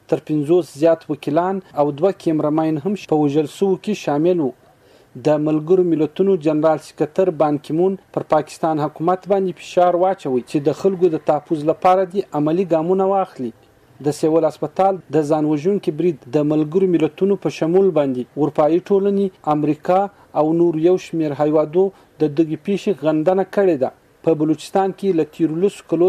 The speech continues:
څخه امنیتي وضع خرابه ده. دلته توندره و مذهبي ډلې، طالبان، لشکر جنګوي، جندالله، جماعت الحرار او دغه ډول بلوچ بیلتون غوښتونکي بیا بلوچستان لیبریشن فرنټ، بلوچستان لیبریشن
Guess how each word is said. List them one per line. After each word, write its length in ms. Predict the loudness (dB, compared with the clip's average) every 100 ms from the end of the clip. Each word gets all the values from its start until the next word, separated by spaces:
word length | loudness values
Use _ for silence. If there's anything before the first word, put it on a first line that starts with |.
| 2
څخه 420 | -2 -2 -4 -4
امنیتي 400 | -2 -2 0 2
وضع 240 | 2 0 -2
خرابه 380 | -2 0 0 0
ده. 400 | -2 -4 _ -2 2
دلته 340 | 2 0 -2 0
توندره 340 | -2 0 2 2
و 80 | 0
مذهبي 340 | -2 -2 -2 0
ډلې، 240 | 2 2 0 -4 _
طالبان، 560 | -2 0 0 0 0 -4 -2
لشکر 340 | -4 -2 -2 0 0
جنګوي، 720 | -2 -2 -2 0 -2 -4 _ -4
جندالله، 800 | -2 0 0 2 2 -2 -8 -2
جماعت 400 | 0 0 -2 -2 -6
الحرار 540 | -2 0 0 0 -4 -6 -4
او 40 | 0 0
دغه 180 | 0 0
ډول 240 | 2 0 -2 -10 _ -4
بلوچ 320 | 0 2 0 -4 -4
بیلتون 320 | -4 -2 -4 -2
غوښتونکي 500 | -4 -2 -2 -2 -2
بیا 80 | -4 -4 -4 0
بلوچستان 580 | 0 -2 -4 -2 0
لیبریشن 420 | -2 -2 -4 -4 -6 -2
فرنټ، 260 | -2 -2 -6 _ _ _ -4
بلوچستان 580 | -2 -2 -4 -4 -2 0 -2
لیبریشن 420 | -2 -4 -4